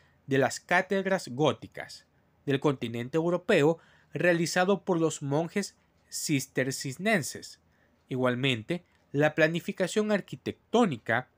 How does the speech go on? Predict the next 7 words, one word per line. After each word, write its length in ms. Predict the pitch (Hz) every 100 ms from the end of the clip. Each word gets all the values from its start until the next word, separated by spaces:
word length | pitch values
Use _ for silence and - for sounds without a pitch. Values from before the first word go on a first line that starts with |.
| _
que 140 | 135 151
es 120 | -
acreditada 680 | 165 165 147 143 156 127 110
también 460 | 104 123 160 123 -
como 340 | 160 143 110
las 340 | 117 113 - - _ _ _ -
líneas 640 | 160 214 165 156 175